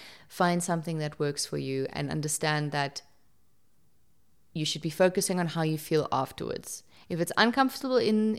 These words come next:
in the moment, give it a chance. How do you feel afterwards? Maybe not immediately, maybe after a few days. I always feel immediately better after journaling. It makes, it's like this instant relief.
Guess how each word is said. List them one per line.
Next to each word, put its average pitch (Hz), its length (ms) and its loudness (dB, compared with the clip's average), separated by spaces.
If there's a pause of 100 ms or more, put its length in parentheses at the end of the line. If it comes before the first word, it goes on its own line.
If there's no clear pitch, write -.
in 202 140 2
the 233 60 4
moment, 190 580 0 (300)
give 160 160 2
it 185 100 0
a 220 60 0
chance. - 520 -4 (320)
How 185 160 0
do 180 80 2
you 196 100 0
feel 185 220 2
afterwards? 156 640 2
Maybe 151 240 0
not 196 160 0
immediately, 185 540 0
maybe 165 280 0
after 190 280 0
a 170 40 0
few 175 220 -4
days. 151 400 0 (500)
I 180 140 10
always 185 260 4
feel 165 200 0
immediately 156 560 4
better 120 200 -2
after - 340 0
journaling. 147 540 -4
It 170 100 -10
makes, 147 280 -2
it's - 180 -8
like - 160 -4
this - 220 -4
instant 160 380 -4
relief. - 440 -8